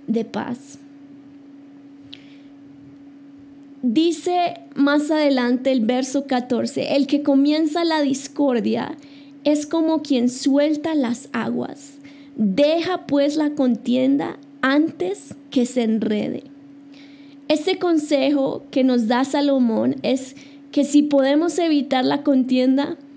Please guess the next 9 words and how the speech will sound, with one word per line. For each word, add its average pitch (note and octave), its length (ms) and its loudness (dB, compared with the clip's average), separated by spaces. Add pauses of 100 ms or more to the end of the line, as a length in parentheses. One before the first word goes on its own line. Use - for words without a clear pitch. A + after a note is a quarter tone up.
(120)
mucho A#3 440 2
mejor. A#3 500 -2 (560)
La C#4+ 180 2
contienda D#4 640 2
solo C#4+ 360 2
va C#4 100 0
a C4+ 80 -4
traer B3 340 0
enredos. A#3 840 0